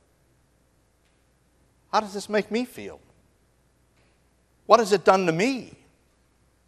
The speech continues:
Or maybe, like Simon, that self-centeredness comes from, "I would never have done that. How could they do that? That's disgusting."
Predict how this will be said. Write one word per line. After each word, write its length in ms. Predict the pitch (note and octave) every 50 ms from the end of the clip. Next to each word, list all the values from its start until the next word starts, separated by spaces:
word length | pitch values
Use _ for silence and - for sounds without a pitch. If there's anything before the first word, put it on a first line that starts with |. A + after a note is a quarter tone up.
| _ _ _ _ _ _ _ _ - _ -
Or 140 | - D#3 D#3
maybe, 320 | E3 E3+ A3 B3 A#3 G#3+
like 280 | F3+ D3+ D3 C#3+ C3+ -
Simon, 680 | - - - G#3 A#3 C#4 C#4+ A3 D#3 C#3 C3+ D#3+ F#3 E3 - - - -
that 220 | _ D#3+ E3 D#3+ -
self-centeredness 880 | - G#3+ G3+ G3 G3 - - - A3 A#3+ B3+ A#3+ G3 E3+ D#3 D3+ C#3+ -
comes 320 | - - E3+ E3 E3 D#3
from, 400 | - - F3 E3 D#3 D3+ D#3+ D#3 - - - _ _ - - -
"I 80 | - E3+
would 180 | F#3 G#3+ G#3
never 280 | C3 A2+ G#2+ G2 G2+ F#2+
have 180 | F2+ E2+ - -
done 220 | G#2 F2+ F#2 F2
that. 400 | F2+ G2+ A#2 - G#3 A3 - - _ _ _ _ _ _ _ _ _ _ _ _ _
How 160 | _ - D4+
could 160 | D4 - D#4 D#4
they 220 | F4+ F4+ E4+ D#4
do 180 | D#4+ - F#3 D3
that? 460 | A#2+ A#2 G2+ - - - - - - _ _ _ _ _ _ _ _ _ _ _
That's 180 | - C#4 C4 -
disgusting." 920 | - C#4 A#3 - - - D4+ C#4+ C#4 - - - G3 D#3+ B2+ G#2 F2+ E2+